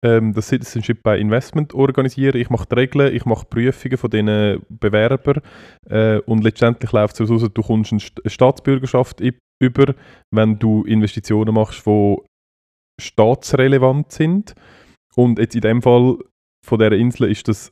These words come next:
äh, glaub, vierhundert oder fünfhunderttausend Stutz gewesen. Also das ist vierhundert, fünfhunderttausend Stutz in eine Firma oder in, in Immobilien müssen investieren, in dem Land und hast dafür einen Pass von ihnen bekommen.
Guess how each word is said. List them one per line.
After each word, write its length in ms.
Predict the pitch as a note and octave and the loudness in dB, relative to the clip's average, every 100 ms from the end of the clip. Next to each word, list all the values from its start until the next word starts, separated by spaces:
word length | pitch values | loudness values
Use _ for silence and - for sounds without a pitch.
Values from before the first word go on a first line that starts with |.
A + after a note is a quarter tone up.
| - | 0
äh, 280 | G#2+ G#2 G2 | 2 2 0
glaub, 200 | F#2+ - | -4 -4
vierhundert 460 | A#2+ B2 B2 A#2 G#2+ | 0 2 0 -2 -6
oder 120 | G2+ | 0
fünfhunderttausend 640 | A#2 A2 G#2+ - G#2 - | 0 0 -2 -4 -8 -8
Stutz 300 | - D#3+ - | -4 -4 -6
gewesen. 220 | - F3 | -8 -4
Also 120 | B2+ A2+ | -4 -4
das 80 | - | -8
ist 140 | - | -14
vierhundert, 360 | - B2 A#2+ A#2 | -10 -2 -2 0
fünfhunderttausend 840 | A#2 A2+ G#2+ - G#2 G2 A2+ G#2+ | -2 -2 -6 -8 -10 -8 -10 -6
Stutz 200 | - A#2 | -6 -2
in 60 | A2+ | -2
eine 60 | |
Firma 360 | - B2+ B2 B2+ | 2 2 2 0
oder 300 | A2+ A2+ A2+ | 0 0 0
in, 260 | G#2+ G#2+ A2+ | -2 -2 -4
in 220 | - A#2 | -4 -2
Immobilien 460 | A2 G2+ A#2+ C#3+ | -2 -2 -2 -2
müssen 200 | C#3+ C3+ A#2 | -2 -2 -4
investieren, 600 | C3 C3+ - C3+ C#3 B2 | -4 -6 -6 -4 -2 -2
in 60 | |
dem 140 | A2 G#2+ | -2 0
Land 220 | A#2 B2+ | 0 -2
und 80 | G#2+ | -6
hast 120 | G#2 | -8
dafür 160 | - C3+ | -6 -6
einen 120 | E3+ | -4
Pass 240 | D2 - | -6 -6
von 140 | - F2 | -10 -10
ihnen 160 | - | -10
bekommen. 280 | F#2 - - | -14 -16 -16